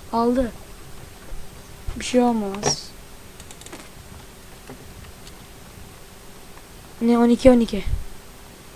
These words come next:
Bak şimdi.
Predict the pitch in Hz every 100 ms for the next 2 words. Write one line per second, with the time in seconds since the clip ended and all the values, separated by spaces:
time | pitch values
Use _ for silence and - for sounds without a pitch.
0 | - - - - - - - - - 208
1 | 208 - - - - - - 233 214 196
2 | 185 175